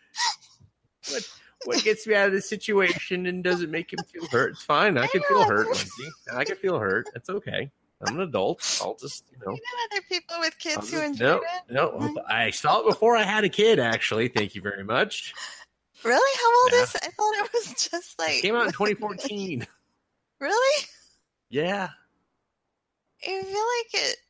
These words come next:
Speaker 2: like, came out, like, a year ago.
Speaker 1: No, that was the Batman and the Ninja one.
Speaker 2: Oh, Ninja Batman?
Speaker 1: No, they're separate
Speaker 2: Oh.
Speaker 1: movies. Ninja
Speaker 2: Oh,
Speaker 1: Batman?
Speaker 2: God.
Speaker 1: What the hell are you talking about?
Speaker 2: <laughs>
Speaker 1: You know what? We're,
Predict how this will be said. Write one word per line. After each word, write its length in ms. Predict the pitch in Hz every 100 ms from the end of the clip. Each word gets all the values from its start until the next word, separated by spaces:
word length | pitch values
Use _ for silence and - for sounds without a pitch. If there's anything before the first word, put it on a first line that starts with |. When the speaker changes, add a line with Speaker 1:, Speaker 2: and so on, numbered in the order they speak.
| _
Speaker 2:
like, 240 | 247 233 247 _ _
came 180 | - 269
out, 140 | 269
like, 180 | - 240
a 40 |
year 280 | 202 190 175
ago. 220 | - - - 196 208 _ _ _ _ 120
Speaker 1:
No, 500 | 123 131 135 123 107 _
that 160 | 98 98
was 260 | 101 95 - _ _ _
the 60 | 95
Batman 560 | - 98 - 98 95
and 120 | 92 90
the 40 |
Ninja 340 | 90 92 92 98
one. 360 | 92 - - _ _ _ _ _ _ -
Speaker 2:
Oh, 540 | 202 196 185 180 190 196
Ninja 320 | 208 202 208 220
Batman? 460 | 226 233 247 254 - _ _ _ _ _ -
Speaker 1:
No, 480 | 139 160 104 95 101 -
they're 100 | -
separate 320 | - 180 175
Speaker 2:
Oh. 140 | 151
Speaker 1:
movies. 520 | 160 123 95 90 - - -
Ninja 200 | - 311 330
Speaker 2:
Oh, 40 | -
Speaker 1:
Batman? 260 | 127 208
Speaker 2:
God. 240 | - - 113
Speaker 1:
What 140 | 190
the 100 | 220 -
hell 140 | 175
are 20 | 170
you 160 | 160
talking 420 | 180 - 95 95
about? 320 | - 359 - -
Speaker 2:
<laughs> 40 | - _ - _ _ _ _ _ - - 403 - 403 - -
Speaker 1:
You 80 | 160
know 100 | 147
what? 300 | 147 135 120
We're, 280 | 135 107